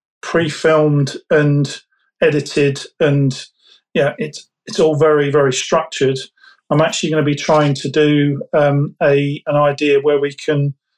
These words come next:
actually film and do a video of a, of a meal, but just do a, a fairly quick meal, um, but do it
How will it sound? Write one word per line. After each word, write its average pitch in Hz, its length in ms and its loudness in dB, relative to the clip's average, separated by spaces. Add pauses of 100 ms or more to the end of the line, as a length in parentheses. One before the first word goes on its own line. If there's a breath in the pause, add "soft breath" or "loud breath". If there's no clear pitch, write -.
(140)
actually 151 360 -4
film 143 680 0 (760)
and 147 120 2
do 156 140 2
a 143 80 2
video 143 560 2
of 156 160 2
a, 143 200 -2 (100)
of 143 160 0
a 139 80 2
meal, 147 520 -2 (120)
but 143 160 0
just 147 240 -4
do 143 160 2 (160)
a, - 20 -8
a - 20 -8
fairly 147 300 0
quick - 320 -6
meal, 139 380 -4 (640 loud breath)
um, 147 320 2
but 151 240 -2
do 156 100 2
it 151 140 0